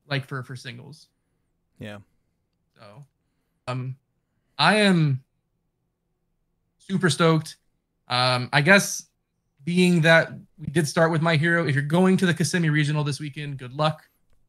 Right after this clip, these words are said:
Speaker 2: I'll
Speaker 1: Have
Speaker 2: see you there.
Speaker 1: fun. Tam will see you there, and I will not see you there unless something drastically changes by Friday. I don't, but I just don't think I'm gonna be there. Um, and
Speaker 2: You can just drive down and not play.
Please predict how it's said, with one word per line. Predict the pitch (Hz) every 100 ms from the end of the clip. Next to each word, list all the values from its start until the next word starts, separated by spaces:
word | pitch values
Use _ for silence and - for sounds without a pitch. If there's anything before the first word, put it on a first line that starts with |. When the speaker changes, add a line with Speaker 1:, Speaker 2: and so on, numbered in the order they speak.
| _ -
Speaker 2:
I'll | 120
Speaker 1:
Have | -
Speaker 2:
see |
you | 202
there. | 202
Speaker 1:
fun. | 196 185 _ - -
Tam | - 170 180 165
will | 160
see | 151 165
you | 147 135
there, | 131 175 185 185 170 _ _ _ _ -
and | 143 143 139 139 135 127
I | 135 139
will | 123
not | 120 156 190 -
see | 190
you | 180
there | 175 180 180 -
unless | 147 143 147 143
something | 139 135
drastically | 127 139 131 139 147 135
changes | 143 135 131
by | 123 123
Friday. | 143 143 139 139
I | 127 123
don't, | 123 - _ _
but | 123
I |
just | 127
don't | 156
think | 143 139
I'm |
gonna | 135
be | 127
there. | 123 123 123 135 _ _ _ _ _ 135
Um, | 123 123 139 - 151 _ _ _ _ _ _ _ _ _
and | 135 143 151 151 151 151 151 151 156 156 156 147
Speaker 2:
You | 175
can | 233
just | 262
drive | 147
down | 131
and | 120
not | 107 -
play. | 101 123